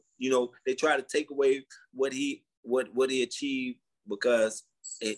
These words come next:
in the career he wanted to keep fighting, and, you know, they thought that it, it, it, it, it, it, it brought down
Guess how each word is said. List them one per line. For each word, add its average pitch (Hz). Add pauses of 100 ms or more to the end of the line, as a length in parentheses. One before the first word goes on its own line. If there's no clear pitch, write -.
in 135
the 127
career 110
he 113
wanted 110
to -
keep 117
fighting, 113
and, 101 (280)
you 113
know, 101 (320)
they 113
thought 127
that 117
it, 107
it, 107
it, 101
it, 98
it, 101
it, 98 (120)
it 95
brought 117
down 113